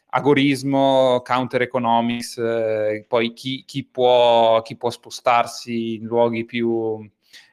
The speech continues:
e chi può e chi vuole, perché ovviamente tante volte è anche una questione di, di volontà, e che probabilmente non siamo ancora arrivati al, al punto di sentire così tanto l'esigenza per chi è ancora, chi è ancora qua. Cioè, probabilmente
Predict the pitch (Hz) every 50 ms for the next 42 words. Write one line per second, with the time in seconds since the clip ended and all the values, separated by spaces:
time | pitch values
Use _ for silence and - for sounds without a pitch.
0 | _ - 113 - - 120 - - 131 127 123 - - 107 98 110 120 117 107 107
1 | 107 - 113 107 - 117 110 - - 123 117 117 117 123 127 123 - - - 113
2 | 110 - 110 110 120 117 117 131 117 110 - 117 107 104 - 110 - - - 117
3 | 113 113 110 107 110 104 101 113 110 104 113 117 117 117 113 117 117 113 113 127
4 | 139 135 131 - 127 120 - - - - 117 117 117 117 120 123 - - 143 131
5 | 127 123 117 - - 135 127 131 139 135 123 - 131 131 127 127 120 123 117 120
6 | 120 - - 131 120 117 117 117 117 - - - - - - 123 117 117 - 131
7 | 127 135 131 - 143 139 120 120 117 117 113 113 110 110 107 110 107 - - 123
8 | 117 117 117 127 127 127 127 127 123 - - - 131 117 123 117 123 120 120 117
9 | - 120 117 110 113 117 113 107 117 113 117 117 113 - - 113 - - 107 -
10 | - 120 117 113 110 - - 113 110 110 110 107 107 104 104 107 104 - - 110
11 | 104 101 117 107 104 - 127 120 110 - - - 117 117 117 123 123 117 117 117
12 | 135 123 -